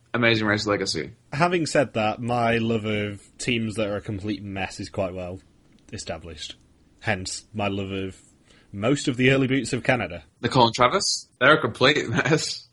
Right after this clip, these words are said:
Speaker 2: They were a complete mess, but I, I'm more of an Afghanimals fan, though.
Speaker 1: I don't think we could be friends after this, Michael.
Speaker 2: Fine.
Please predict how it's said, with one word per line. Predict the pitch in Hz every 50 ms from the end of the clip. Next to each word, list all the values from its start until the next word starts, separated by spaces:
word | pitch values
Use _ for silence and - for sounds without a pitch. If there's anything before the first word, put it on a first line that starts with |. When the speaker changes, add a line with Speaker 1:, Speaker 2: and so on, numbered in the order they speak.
| _
Speaker 2:
They | - 151 151 156
were | 151 156 151 151
a | 143
complete | - 143 127 139 139 135 110 107
mess, | 107 104 104 - -
but | - 104
I, | 101 107 110 107 107 107 104 - - 113
I'm | 120 117 113 113
more | 110 110 110 107
of | 98
an | 104 98
Afghanimals | 95 98 - 107 101 98 90 87 90 -
fan, | - 90 90 90
though. | 90 92 92 _ _ _
Speaker 1:
I | - 147
don't | 165 165
think | 165 151
we | 139
could | 123 117
be | 110 107
friends | - - 135 120 104 101
after | 95 92 - _
this, | 92 92
Michael. | - 95 98 98 104 104 107 107 _ _ _ _ _ _ _ _ _ _
Speaker 2:
Fine. | - - 143 127 131 131 131 135